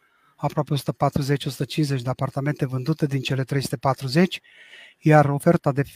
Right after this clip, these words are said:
uh, vânzare a lunii lor viitoare, pentru că este limitată la număr de cincizeci de apartamente, duce, aduce în fața celor interesați să cumpere un discount de până la zece la sută.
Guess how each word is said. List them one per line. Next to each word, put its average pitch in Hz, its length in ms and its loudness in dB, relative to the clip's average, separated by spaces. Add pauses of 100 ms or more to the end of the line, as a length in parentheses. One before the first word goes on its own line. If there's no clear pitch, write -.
(100)
uh, 143 100 -4 (400)
vânzare 131 600 4
a 131 60 -2
lunii 135 600 -2 (460)
lor 143 340 2
viitoare, 147 580 2
pentru 135 300 -4
că 135 240 -4
este 143 280 -2
limitată 135 480 2
la 135 80 0
număr 143 300 -2
de 139 160 -2
cincizeci 143 380 0
de 131 80 -2
apartamente, 147 760 -2 (520)
duce, 170 320 2
aduce 160 380 0
în 143 80 0
fața 139 560 2
celor 151 280 0
interesați 135 480 -2
să 139 80 -4
cumpere 160 340 -2
un 147 80 -2
discount 147 340 -2
de 147 60 0
până 143 240 -2
la 135 100 2
zece 131 280 -4
la 120 100 -2
sută. 120 400 -8